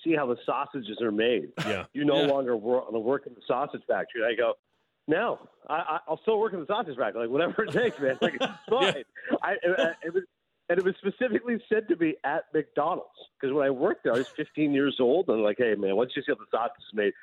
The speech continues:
Speaker 1: you will not wanna eat that sausage." I'm like, No, no, I, I still eat Big Macs to this day. I'm forty-four years old. I had McDonald's on Sunday. I saw how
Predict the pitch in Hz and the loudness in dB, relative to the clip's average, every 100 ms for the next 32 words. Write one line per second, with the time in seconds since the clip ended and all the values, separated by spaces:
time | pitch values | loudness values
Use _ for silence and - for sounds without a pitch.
0 | - 151 156 127 127 139 123 120 123 - | -4 2 4 4 2 2 0 0 -2 0
1 | 110 - 113 123 - 117 113 - 190 226 | -2 -2 -4 -4 -6 -2 -2 0 0 0
2 | - _ - 143 147 147 143 - - 214 | -4 _ -6 -4 -2 -4 -4 -8 -2 -2
3 | 220 180 170 185 151 - 180 - 165 - | -2 -4 -4 -4 -2 -4 -4 -6 -8 -2
4 | 185 120 - 151 156 185 175 170 170 131 | -2 -2 -2 0 2 2 0 0 0 2
5 | 131 160 _ _ 117 139 151 - 151 170 | 2 2 _ _ -4 -2 -2 0 0 0
6 | 165 151 143 120 104 220 185 143 - 180 | -2 -2 -4 -4 0 0 0 -4 -4 -2
7 | 151 175 | 0 -2